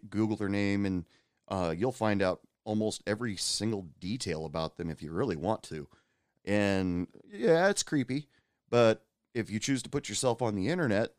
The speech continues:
that's, that's your business. And share only what you feel is really necessary.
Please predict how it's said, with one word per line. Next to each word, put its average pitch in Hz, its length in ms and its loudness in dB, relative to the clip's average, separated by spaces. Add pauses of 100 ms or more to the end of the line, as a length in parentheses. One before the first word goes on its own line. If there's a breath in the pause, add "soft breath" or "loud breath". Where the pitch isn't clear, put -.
(280)
that's, - 640 2 (720)
that's 104 260 2
your 117 140 2
business. 110 440 -2 (460 soft breath)
And 107 440 2
share 117 540 2 (220)
only 127 280 2
what 117 240 -2
you 123 100 0
feel 113 460 0
is 104 280 0
really 104 240 -2
necessary. 98 600 -4